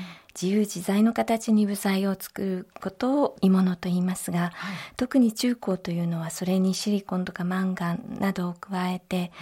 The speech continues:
Speaker 2: うん。
Speaker 1: 硬いだけではなく、粘り強い鉄、鋼でございます。
Speaker 2: うん。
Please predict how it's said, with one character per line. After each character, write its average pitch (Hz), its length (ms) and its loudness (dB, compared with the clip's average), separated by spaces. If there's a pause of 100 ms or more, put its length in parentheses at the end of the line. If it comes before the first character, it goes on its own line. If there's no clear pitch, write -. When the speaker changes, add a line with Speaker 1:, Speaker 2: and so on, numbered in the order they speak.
(380)
Speaker 2:
う - 20 -14
ん。 151 140 -18
Speaker 1:
硬 214 380 -2
い 220 80 2
だ 202 120 -2
け 208 140 -4
で 190 100 -2
は 175 140 -2
な 190 120 -2
く、 - 220 -12 (180)
粘 202 280 2
り 247 120 4
強 254 360 2
い 240 160 0 (240)
鉄、 - 440 -4
鋼 175 520 0 (260)
で - 220 0 (300)
ご 175 120 -6
ざ - 200 -8
い - 100 -12
ま - 80 -12
す。 - 200 -4 (200)
Speaker 2:
う - 20 -8
ん。 165 460 -10